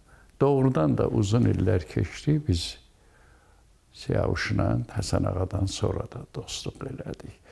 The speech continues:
Biz bulvarda bizim yerimiz vardı, gəlib otururduq, söhbətlər edirdik. Siyavuş bizlə bir kursa qəbul oldu oxumağa institutda. Partiya tarixi o vaxt Sovet dönəmində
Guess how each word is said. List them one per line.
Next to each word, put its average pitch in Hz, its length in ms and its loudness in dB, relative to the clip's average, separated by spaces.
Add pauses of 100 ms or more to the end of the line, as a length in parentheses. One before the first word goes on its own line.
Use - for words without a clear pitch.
(600)
Biz - 200 -6
bulvarda 101 600 2
bizim 101 300 0
yerimiz 101 460 2
vardı, - 340 -2
gəlib - 400 -2
otururduq, - 560 -4
söhbətlər - 800 -4 (140)
edirdik. - 380 -14 (460)
Siyavuş 135 600 2 (100)
bizlə 110 300 6 (140)
bir 101 120 4
kursa 101 580 2 (300)
qəbul 95 400 2
oldu 92 320 -2
oxumağa - 540 -2 (100)
institutda. - 540 -6 (1300)
Partiya 110 400 4
tarixi 95 540 4
o 156 320 2
vaxt 107 760 0
Sovet 107 440 2
dönəmində 90 640 2